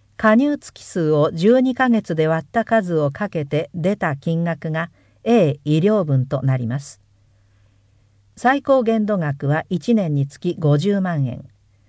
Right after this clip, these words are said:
二十一年度は一年につき四十七万円でした。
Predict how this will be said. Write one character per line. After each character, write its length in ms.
二 140
十 160
一 200
年 220
度 140
は 160
一 240
年 200
に 120
つ 120
き 220
四 260
十 160
七 280
万 240
円 180
で 140
し 100
た。 160